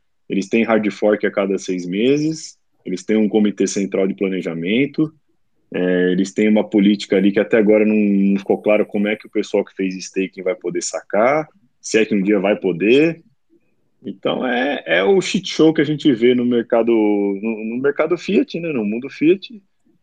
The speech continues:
repetido numa rede que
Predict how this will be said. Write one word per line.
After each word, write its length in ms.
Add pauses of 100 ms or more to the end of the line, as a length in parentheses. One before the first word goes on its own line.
(320)
repetido 600
numa 260
rede 340
que 840